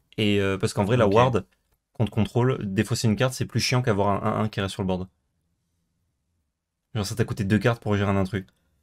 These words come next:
Speaker 2: Ouais,
Speaker 1: Tu vois.
Speaker 2: ouais. Bah, c'est, ça, c'est difficile de quantifier parce que ça, si ça tourne cinq tours, c'est meilleur qu'un intrus, tu vois.
Speaker 1: Ouais, si une bête, euh, drop trois ou plus, tourne cinq tours, généralement, c'est que t'es bien, quoi.
Speaker 2: Ouais.
Speaker 1: Ton intrus, il est resté cinq tours aussi, euh,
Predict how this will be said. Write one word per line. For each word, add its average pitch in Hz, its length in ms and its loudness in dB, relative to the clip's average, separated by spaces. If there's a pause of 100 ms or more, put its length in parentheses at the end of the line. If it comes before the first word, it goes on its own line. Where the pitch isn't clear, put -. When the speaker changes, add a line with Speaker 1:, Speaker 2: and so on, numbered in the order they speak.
(140)
Speaker 2:
Ouais, 110 80 4
Speaker 1:
Tu 135 100 8
vois. 156 120 8
Speaker 2:
ouais. 123 240 4 (140)
Bah, 107 220 6
c'est, - 200 0
ça, 117 240 6
c'est 127 200 2
difficile 123 320 2
de 151 80 6
quantifier 147 440 2
parce 127 180 0
que 127 100 0
ça, 160 140 2
si - 140 -2
ça 123 140 2
tourne 120 180 0
cinq 120 200 0
tours, 160 180 0
c'est 127 100 -2
meilleur 117 160 0
qu'un 113 160 -2
intrus, 110 260 -4
tu - 100 -10
vois. 92 140 -8 (840)
Speaker 1:
Ouais, 85 200 -8 (100)
si - 180 -4
une 113 220 6
bête, 123 420 4 (200)
euh, 98 280 -2
drop 98 240 0
trois 117 160 0
ou 107 60 2
plus, 117 380 -4 (100)
tourne 110 160 0
cinq 101 220 0
tours, 110 180 -4
généralement, 95 420 0
c'est 101 160 -4
que - 60 -12
t'es - 100 -8
bien, 98 140 -2
quoi. - 160 -12 (380)
Speaker 2:
Ouais. 104 360 -2 (600)
Speaker 1:
Ton 107 80 6
intrus, 107 260 4
il 110 40 6
est 104 40 6
resté 98 220 0
cinq 95 240 -4
tours 110 160 -2
aussi, 104 320 -4
euh, 92 180 -4